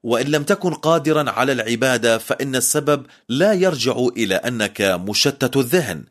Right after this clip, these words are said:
بل إنك إن كنت تعجز عن العبادة، فإن السبب في ذلك هو أنك لم تدخل فيها بعد.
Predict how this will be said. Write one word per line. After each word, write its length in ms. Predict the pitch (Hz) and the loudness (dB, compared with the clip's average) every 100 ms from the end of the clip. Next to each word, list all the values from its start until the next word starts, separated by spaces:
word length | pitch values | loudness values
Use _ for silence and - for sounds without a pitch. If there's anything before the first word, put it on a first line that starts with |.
| _ - - - | _ -20 -16 -6
بل 140 | 104 | -4
إنك 380 | - 127 104 - | -2 -2 -4 0
إن 360 | 90 90 113 104 | -2 -2 -4 -6
كنت 320 | 139 120 98 | -6 -4 -6
تعجز 560 | 87 135 143 110 92 | -2 -2 0 -2 -2
عن 280 | 85 69 92 | -2 -4 -4
العبادة، 880 | 85 78 87 107 117 80 85 85 _ _ _ _ | -4 -6 -4 -2 -2 -2 -4 -6 _ _ _ _
فإن 360 | - 127 156 156 | -4 -2 0 0
السبب 480 | - 196 180 170 | 2 2 2 2
في 160 | 165 170 | 0 0
ذلك 500 | 135 95 80 90 - | 2 0 0 -4 -2
هو 120 | 107 | 0
أنك 360 | - 135 131 127 | 0 -2 -2 -2
لم 500 | 113 110 170 208 170 | 0 2 0 0 -4
تدخل 540 | - 170 - - 139 | -2 -2 -2 -2 -2
فيها 340 | 127 135 101 92 | 0 -2 0 0
بعد. 440 | 85 69 - | -2 -4 -8